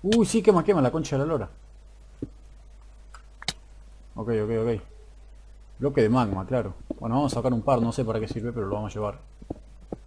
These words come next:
Después con esto seguramente hagamos cagada, así que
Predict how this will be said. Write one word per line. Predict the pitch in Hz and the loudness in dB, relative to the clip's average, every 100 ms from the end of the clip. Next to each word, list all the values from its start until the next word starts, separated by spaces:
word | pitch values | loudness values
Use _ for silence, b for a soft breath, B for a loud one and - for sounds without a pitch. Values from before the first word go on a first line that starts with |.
| - - - - - | -20 -20 -14 -12 -10
Después | 110 117 | -6 -2
con | 127 | 0
esto | 123 | 0
seguramente | 113 120 120 117 | -2 -2 -2 0
hagamos | 113 110 | -2 -2
cagada, | 104 101 95 | -2 -2 -2
así | - 104 | -6 -8
que | 101 | -8